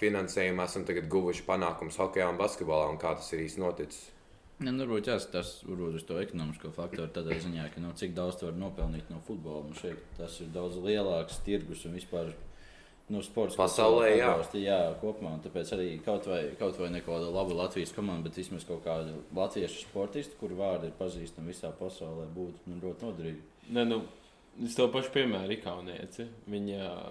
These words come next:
Speaker 3: palika olimpiskajās spēlēs sešpadsmitajā gadā ceturtā, man liekas. Un divpadsmitajā gadā viņi arī diezgan augstu rezultātu, un pasaules čempionātā viņi otrā palika. Un ar visu to vienīgo, ko viņi dabūja, ir, ā, iespēja trenēties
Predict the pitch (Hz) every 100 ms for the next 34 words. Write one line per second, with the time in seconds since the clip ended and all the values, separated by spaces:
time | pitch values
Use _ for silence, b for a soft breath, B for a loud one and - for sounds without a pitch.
0 | - - 104 - 110 98 95 92 - 87
1 | 82 - 101 98 85 78 98 92 - 87
2 | 85 98 85 - 104 - 139 147 143 139
3 | 131 127 113 110 - - - b b _
4 | - 104 110 110 107 98 104 95 98 104
5 | 107 98 95 101 98 98 98 95 101 98
6 | 95 90 90 92 92 - 104 104 95 110
7 | 98 101 90 90 92 104 107 110 104 90
8 | 104 95 92 113 - B B B - 104
9 | 101 107 107 98 104 101 104 101 98 98
10 | 101 95 98 104 95 95 92 87 85 90
11 | 90 90 87 82 82 - 104 - 98 92
12 | 101 101 92 90 92